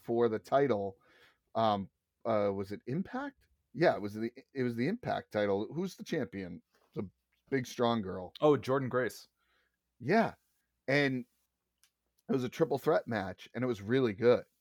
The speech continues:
Speaker 2: Mm-hmm.
Speaker 1: Um, so it just shed some light. And actually, uh, Karrion Kross was on there, and he
Speaker 2: <laughs> Oh,
Speaker 1: faced
Speaker 2: yeah. That was, like, right before he showed up on
Speaker 1: Yeah.
Speaker 2: SmackDown
Speaker 1: Who
Speaker 2: that
Speaker 1: did
Speaker 2: week.
Speaker 1: he face? Um,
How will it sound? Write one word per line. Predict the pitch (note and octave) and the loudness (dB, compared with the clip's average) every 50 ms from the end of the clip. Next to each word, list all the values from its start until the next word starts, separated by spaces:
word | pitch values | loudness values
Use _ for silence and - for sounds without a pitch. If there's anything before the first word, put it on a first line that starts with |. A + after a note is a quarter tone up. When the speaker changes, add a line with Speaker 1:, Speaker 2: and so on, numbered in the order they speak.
| _ | _
Speaker 2:
Mm-hmm. | A#2+ A#2+ A2+ A2+ A#2 - _ _ _ _ - G#2+ | -6 -6 -6 -6 -8 -12 _ _ _ _ -2 0
Speaker 1:
Um, | A2+ A2 G#2+ G#2 G2+ G2 G2 F#2 F2+ F2 F2 - | 0 2 2 0 0 -2 -4 -6 -8 -10 -12 -14
so | - - - D3+ C#3+ - - | -10 2 4 4 4 4 0
it | D#3+ D#3 - | -4 -4 -2
just | - G3 - | -4 -4 -4
shed | - - D#3 D3 D3 - | 2 2 2 2 2 -2
some | - A#2 G#2+ G#2 G2+ | -6 -4 -4 -2 -2
light. | G2+ G#2 G#2 G#2+ G#2 - | 0 0 0 -2 -2 -4
And | A2+ A#2 | -2 -2
actually, | C3 D#3+ - - - A2+ G#2+ G#2 G2+ G2 - _ _ _ _ _ _ _ _ - | -2 -2 -2 -4 -4 -4 -2 -2 -4 -6 -10 _ _ _ _ _ _ _ _ -4
uh, | G#2+ G#2 G2 F#2+ F#2+ F#2 F2+ F2 - _ _ _ - | 0 2 4 4 4 2 0 -2 -6 _ _ _ 2
Karrion | C#3 C#3 C3+ A#2+ G#2+ G2+ | 4 4 4 2 0 -2
Kross | - - C3 C#3 D#3 D#3 - - | -2 -2 0 0 0 -4 -6 -8
was | G#2 G2 F2+ F2 | -12 -12 -8 -6
on | F#2 F#2 F#2 F#2 F#2 | -6 -6 -6 -6 -8
there, | F2+ F2+ F2+ F2+ F2+ F2+ F#2 F#2+ - - - | -8 -8 -6 -6 -8 -8 -10 -10 -14 -14 -14
and | F#2+ F#2 F#2 | -12 -12 -10
he | F#2 G2+ A2 A#2 A#2 - _ | -8 -6 -6 -6 -6 -8 _
Speaker 2:
<laughs> | _ - | _ -8
Oh, | A#2 A2+ D#3+ - G#2 | -2 0 0 0 2
Speaker 1:
faced | G#2 C#3 - - | 0 -4 -4 -2
Speaker 2:
yeah. | - D3 - - C3 - _ - - - - - - _ _ _ _ _ _ _ _ | -4 -2 -2 -2 -4 -6 _ -20 -20 -20 -20 -20 -20 _ _ _ _ _ _ _ _
That | C3 B2+ | 2 2
was, | C3+ C#3 | 4 4
like, | D3 - C3+ | 2 2 2
right | A#2+ B2 A#2+ B2 A#2+ | 4 6 6 6 6
before | - A#2 - - C3 B2 | 2 -2 0 0 0 0
he | G#2 G#2+ | 0 -2
showed | G2+ - - A2+ A2 | -4 -2 -2 0 0
up | A2 G#2+ - | 0 0 0
on | G2 G2+ | 0 2
Speaker 1:
Yeah. | D3 D3+ C#3 G#2+ | 4 4 4 4
Speaker 2:
SmackDown | A2+ A#2 - - G2+ E2 | 2 0 -2 -4 -8 -8
Speaker 1:
Who | - | -2
Speaker 2:
that | - - - | 0 -2 -2
Speaker 1:
did | A#3 C#4 | 0 -2
Speaker 2:
week. | - A3 G3+ | -4 -4 -6
Speaker 1:
he | F#3+ - - - - - - - E3+ | -6 -10 -14 -20 -20 -20 -6 -4 -2
face? | D#3 C#3 G#2+ G2 F2+ - - - - - - - - _ _ _ _ _ _ _ _ _ _ | -2 -2 -2 -6 -10 -16 -20 -20 -20 -20 -20 -20 -20 _ _ _ _ _ _ _ _ _ _
Um, | - A#2+ A2 G#2+ G#2+ G2+ G2+ G2 F#2 F#2+ F#2+ F#2 F#2 | -6 -4 -2 -2 -2 -2 -2 -4 -6 -8 -8 -12 -12